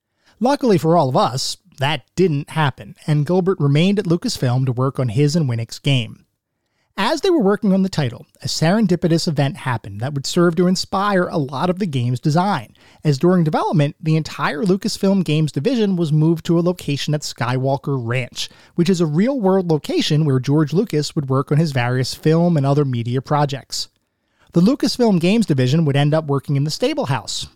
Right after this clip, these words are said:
which sounds like it'd be filled with horses, but in reality was a very well-appointed space where many games and movies would be conceptualized and created. While working at the stable house, Gilbert and Winnick had plenty of opportunities to visit the main house of the compound,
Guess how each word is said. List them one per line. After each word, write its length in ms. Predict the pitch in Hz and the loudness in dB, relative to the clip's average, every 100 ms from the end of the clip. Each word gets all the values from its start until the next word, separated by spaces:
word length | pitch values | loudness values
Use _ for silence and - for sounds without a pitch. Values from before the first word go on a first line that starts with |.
| - | -2
which 340 | 175 - - - | -2 -2 -8 -12
sounds 380 | - 190 233 370 | -6 -4 -2 0
like 160 | 175 151 | 0 2
it'd 160 | 147 | 0
be 80 | 135 | 0
filled 300 | 127 185 175 | -2 0 0
with 140 | 127 - | -2 -4
horses, 420 | 151 196 320 - - - - | -2 -2 -6 -10 -20 -18 -2
but 100 | 202 | 2
in 100 | 254 | 2
reality 480 | 165 131 170 220 135 | 0 0 0 0 0
was 200 | 135 143 | 0 -2
a 40 | |
very 380 | 131 131 151 190 | -2 0 0 0
well-appointed 720 | 131 123 156 - 131 120 143 | -2 -2 -4 -4 -4 -4 -6
space 480 | - 330 381 226 - | -6 -4 -2 -2 -2
where 100 | 139 | -2
many 360 | 135 190 330 226 | 2 0 0 0
games 460 | 131 113 131 139 - | -2 -2 -2 -4 -2
and 220 | 147 139 | 0 2
movies 480 | 226 277 170 180 156 | 2 0 0 -2 -2
would 140 | 147 | -2
be 80 | 160 | 0
conceptualized 800 | 202 214 139 120 139 131 131 143 | -2 -4 -4 -4 -2 0 0 -2
and 220 | 113 117 | -4 -6
created. 520 | - 139 165 143 113 - _ _ _ _ _ _ _ _ - | -4 0 0 0 -6 -18 _ _ _ _ _ _ _ _ -2
While 280 | 175 294 | 0 2
working 320 | 220 214 233 202 | 0 -2 0 -2
at 80 | |
the 80 | 196 | -2
stable 300 | - 156 123 | -2 0 0
house, 360 | 110 - - - _ _ - | -4 -12 -12 -14 _ _ 0
Gilbert 340 | 165 180 226 | 0 2 -2
and 240 | 220 240 151 | -2 -4 0
Winnick 280 | 123 113 | -2 -2
had 240 | - 127 - | -6 -8 -8
plenty 440 | - - 208 233 | -14 0 2 4
of 80 | 208 | 4
opportunities 720 | 185 180 175 180 156 131 127 | 2 0 -2 0 0 0 -2
to 80 | 127 | 0
visit 280 | 131 127 - | -2 -2 -4
the 60 | |
main 340 | 127 131 143 139 | -2 0 0 0
house 300 | 139 135 - | -2 -2 -2
of 60 | |
the 80 | 135 | -4
compound, 640 | - 135 127 120 113 - | -4 -4 -4 -4 -8 -14